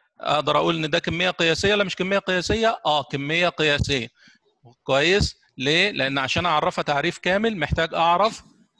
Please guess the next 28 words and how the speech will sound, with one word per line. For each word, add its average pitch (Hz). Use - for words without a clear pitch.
المقدار 139
قد 160
إيه. 170
يعني 131
لما 139
أقول 160
لك 156
وزن 190
الطاولة 170
اللي 160
أنت 165
قاعد 156
عليها 135
أو 139
وزن، -
أو 147
وزن 170
أي 165
حاجة 170
من 156
الحاجات 151
اللي 147
موجودة 147
عندك، 185
واخد 143
بالك؟ 175
هتيجي 165
إيه؟ 175